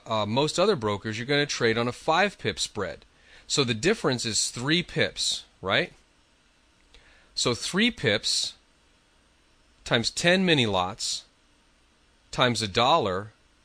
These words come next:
isn't that thirty bucks? Look at the difference.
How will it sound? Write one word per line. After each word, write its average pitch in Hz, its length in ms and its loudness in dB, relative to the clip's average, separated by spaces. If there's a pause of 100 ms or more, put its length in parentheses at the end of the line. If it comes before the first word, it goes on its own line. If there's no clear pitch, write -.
(680)
isn't 120 200 0
that 151 180 4
thirty 139 400 -2
bucks? 123 540 0 (1900)
Look 143 140 -2
at 202 100 -4
the 196 60 -6
difference. - 640 -2